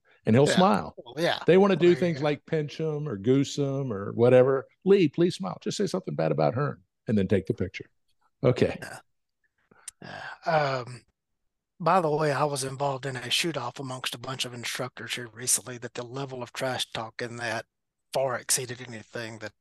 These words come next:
Speaker 2: uh, that Hearn and I do. It got ugly and sporty there for a while,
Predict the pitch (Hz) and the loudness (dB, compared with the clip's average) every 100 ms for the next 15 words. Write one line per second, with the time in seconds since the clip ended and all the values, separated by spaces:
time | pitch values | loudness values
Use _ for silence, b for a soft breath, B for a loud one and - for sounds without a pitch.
0 | - - 104 110 B B B B B - | -14 -12 -12 -16 B B B B B -12
1 | - 131 120 113 104 101 101 - - - | -10 -8 -10 -12 -14 -14 -14 -16 -18 -16
2 | - 123 107 123 110 104 110 101 92 - | -10 -10 -8 -8 -8 -10 -14 -16 -6 -6
3 | - 101 98 87 87 - - - 80 67 | -6 -14 -14 -16 -18 -18 -20 -18 -14 -14
4 | - | -14